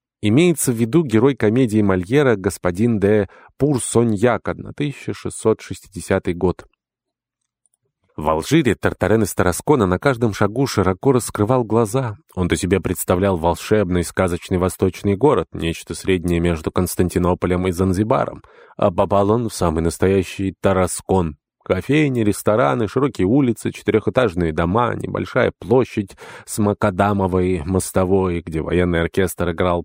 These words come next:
польки Оффенбаха. Мужчины за столиками пили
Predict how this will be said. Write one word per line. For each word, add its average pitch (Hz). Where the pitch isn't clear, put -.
польки 92
Оффенбаха. 85
Мужчины 175
за 143
столиками 120
пили 107